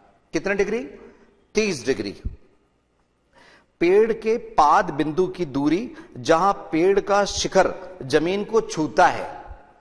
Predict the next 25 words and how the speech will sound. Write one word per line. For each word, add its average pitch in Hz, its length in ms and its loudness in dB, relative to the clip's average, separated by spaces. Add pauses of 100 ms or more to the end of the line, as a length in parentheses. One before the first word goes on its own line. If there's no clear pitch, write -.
(580)
आठ 185 300 6
मीटर 143 340 2
है। 117 220 -6 (380)
पेड़ 196 300 6
की 214 200 -4
ऊंचाई 175 460 0
ज्ञात 117 480 0
कीजिए। 95 340 -14 (680)
तो 135 60 -8
ये 143 140 -6
जो 190 140 -4
पेड़ 190 360 0
की 240 160 -8 (120)
ऊंचाई 175 360 -4
ज्ञात 127 460 -2
करनी 220 240 -4
है 208 80 -4
ना 180 80 -4
बच्चों, 165 420 -4 (580)
ये 180 60 -6
जो 233 120 -4
पहले 196 540 -4
था 226 220 -4
ना 277 140 -4
पेड़ 220 380 2